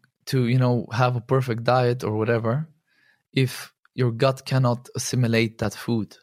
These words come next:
And we know that many autistic children have gut issues, right? So this is an,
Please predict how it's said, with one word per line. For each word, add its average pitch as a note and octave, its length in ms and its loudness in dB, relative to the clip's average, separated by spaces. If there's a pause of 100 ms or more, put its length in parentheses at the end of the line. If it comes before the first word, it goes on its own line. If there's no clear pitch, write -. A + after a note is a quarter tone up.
(360)
And A#2+ 140 0
we B2 80 2
know C3 120 4
that A2+ 140 0
many B2 240 2
autistic A2 380 -6
children B2 460 -2 (340)
have A2 180 -2
gut A2+ 220 0
issues, G2 340 -6
right? G#2 180 -2
So F#2 160 -12 (380)
this C3 220 -4
is B2 100 -6
an, B2 160 0